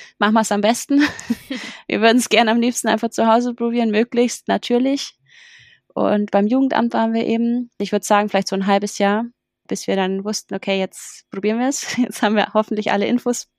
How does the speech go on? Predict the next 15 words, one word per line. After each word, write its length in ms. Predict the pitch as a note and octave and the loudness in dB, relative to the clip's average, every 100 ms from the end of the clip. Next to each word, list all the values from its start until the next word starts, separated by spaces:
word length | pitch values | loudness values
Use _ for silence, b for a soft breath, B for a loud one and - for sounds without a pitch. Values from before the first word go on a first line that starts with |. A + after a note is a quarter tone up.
| _ | _
zusammen. 540 | A3 G#3 G#3 B3 C#4 - B B B B B B B B _ | -4 0 0 0 -4 -8 B B B B B B B B _
Und, 500 | - G#3+ G#3+ G#3 - | 0 2 2 0 -2
äh, 300 | - G#3 G3+ - | 0 0 0 0
ja, 160 | G#3 G#3 | 2 2
die 80 | |
Kostenfrage 840 | G3 A3 A3+ A#3 - A3 G#3+ A3 A3 | 2 0 0 -6 -4 0 2 2 -2
ist 300 | G#3+ - G#3 | -6 -6 -4
dann, 340 | G3+ G3+ G#3 | -2 -4 -8
äh, 280 | - - - - _ _ | -10 -14 -18 -20 _ _
tatsächlich 1000 | - G3+ - G#3 - A3 A3 - - - - _ _ _ _ _ - | -8 -6 -4 -4 -2 -4 -4 -8 -16 -18 -20 _ _ _ _ _ -8
sehr 160 | - G3 | -2 0
überschaubar, 580 | F#3 F3+ F3 E3 E3+ - | 0 -2 0 0 -2 -8
muss 240 | - F#3+ F#3+ | -14 -12 -10
man 140 | F3 | -10
sagen. 340 | E3+ E3+ F3+ | -10 -10 -12